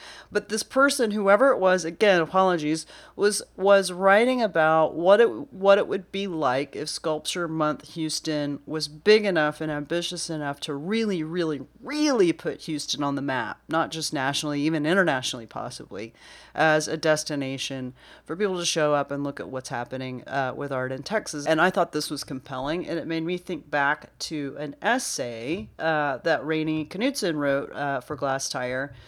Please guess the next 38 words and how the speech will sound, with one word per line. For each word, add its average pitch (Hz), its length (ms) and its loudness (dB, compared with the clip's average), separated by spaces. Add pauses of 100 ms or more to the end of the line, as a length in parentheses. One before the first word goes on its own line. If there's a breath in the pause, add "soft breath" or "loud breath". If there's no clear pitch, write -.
(260 soft breath)
um, 147 640 0
in 170 100 -4
the 180 100 -2
summer 170 440 0
of 160 180 -4
twenty 160 600 -4
eighteen. 147 760 -4
She - 200 -6
called 139 320 -2
it 139 160 -8
the 139 160 -8
M 147 120 -4
F 143 200 -6
A - 40 -8
H's 131 640 -8
Folly, 175 680 2 (300 loud breath)
and 185 120 -2
it 135 100 -2
was 175 180 -4
about 175 520 4
how 160 580 -2
this, 151 280 -6
um, 143 440 -2 (480)
campus 202 420 -2
expansion 165 720 -2
of 151 240 -4
the 156 100 -4
Museum 160 360 -2
of 175 100 -4
Fine 151 280 -2
Arts 143 260 -4
Houston 156 400 -6
costing 147 420 -6
four 151 220 -4
hundred 151 300 -4
fifty 147 240 -12
million 139 320 -6
dollars, 135 420 -4